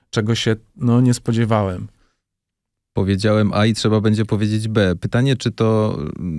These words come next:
Speaker 2: to zobowiązanie jakoś ci ciążyło tak na, na psychę, czy, czy ty czekałeś na ten moment faktycznie gdzieś tam w środku jako mały Kuba?
Speaker 1: E, wydaje mi się, że to rzeczywiście było jakieś takie spełnienie właśnie tego,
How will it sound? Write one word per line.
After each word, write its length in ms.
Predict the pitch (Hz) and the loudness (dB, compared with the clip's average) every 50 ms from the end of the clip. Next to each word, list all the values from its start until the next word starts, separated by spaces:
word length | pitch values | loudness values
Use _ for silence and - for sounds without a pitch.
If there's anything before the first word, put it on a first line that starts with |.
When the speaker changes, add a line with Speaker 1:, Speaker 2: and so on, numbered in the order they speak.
| 85 107 - | -6 -6 -4
Speaker 2:
to 100 | - 104 | -2 -2
zobowiązanie 840 | 101 107 101 104 107 101 107 104 104 104 107 104 101 101 98 98 98 | 0 0 0 0 0 2 2 2 2 2 2 2 2 2 2 2 2
jakoś 280 | 98 95 - 110 - | 0 0 -2 -6 -6
ci 160 | - - 101 | -6 -8 -6
ciążyło 540 | - - 101 101 95 95 101 98 90 87 87 | -4 0 0 0 2 2 0 0 0 0 0
tak 240 | - 87 90 - - | -2 -2 -4 -4 -2
na, 480 | 95 90 87 87 87 87 85 90 92 - | 0 0 2 2 2 2 0 0 -2 -2
na 640 | 131 95 90 90 92 92 92 90 90 90 90 90 92 92 - - - - - - | -2 0 2 2 2 2 2 2 2 2 0 0 -2 -4 -8 -12 -16 -14 -14 -14
psychę, 400 | - - - 110 98 - - 110 | -10 -6 -4 -4 -2 -2 -2 -4
czy, 360 | 107 - - - 101 95 98 107 - - - - - _ _ _ _ _ | -4 -4 -4 -2 0 0 0 -2 -4 -10 -20 -20 -20 _ _ _ _ _
czy 120 | - - 98 | -12 -8 -6
ty 120 | - 107 | -6 -4
czekałeś 480 | - - 101 - - 98 85 78 78 - | -4 -4 -4 -2 0 0 0 0 -2 -2
na 100 | 80 76 | -4 -4
ten 180 | - - 73 | -4 -4 -6
moment 360 | 73 71 - - - - - - | -4 -4 -4 -4 -6 -8 -8 -6
faktycznie 480 | - 85 - - - - - - - | -8 -8 -8 -8 -10 -10 -8 -6 -8
gdzieś 180 | - - 82 - | -6 -6 -8 -6
tam 160 | - 82 80 | -4 -4 -4
w 20 | |
środku 320 | - - 85 78 - - 82 | -4 -4 -4 -4 -4 -4 -4
jako 200 | 78 76 - 87 | -4 -4 -2 -2
mały 240 | 82 78 76 76 - | 0 0 0 -2 -4
Kuba? 300 | - 80 - - 95 - _ _ _ _ - | -6 -6 -6 -6 -8 -8 _ _ _ _ -6
Speaker 1:
E, 260 | - 113 107 107 110 | -2 0 0 0 0
wydaje 380 | 107 117 123 139 151 165 175 175 | 0 0 0 2 4 4 4 4
mi 100 | 180 175 | 2 2
się, 180 | - - 170 | 0 0 -2
że 200 | 151 143 156 156 | 0 0 0 0
to 320 | 151 - 160 151 151 147 170 | 2 2 2 4 4 2 0
rzeczywiście 500 | 160 131 139 135 - 151 156 - - 156 | -2 -4 -4 -2 -2 -4 -4 -2 0 -2
było 200 | 147 139 147 147 | 0 2 2 4
jakieś 260 | 139 135 131 - 131 - | 4 2 0 -2 -8 -8
takie 220 | - 131 - 135 | -8 -8 -6 -6
spełnienie 600 | 120 - - 131 131 135 139 139 135 135 131 127 | -6 -2 0 2 4 6 6 6 6 6 6 4
właśnie 320 | 117 120 120 - - 127 | 4 2 0 0 -2 -2
tego, 580 | 120 - 120 110 113 117 117 117 113 117 113 117 | 0 -2 -2 0 2 2 4 4 4 2 2 0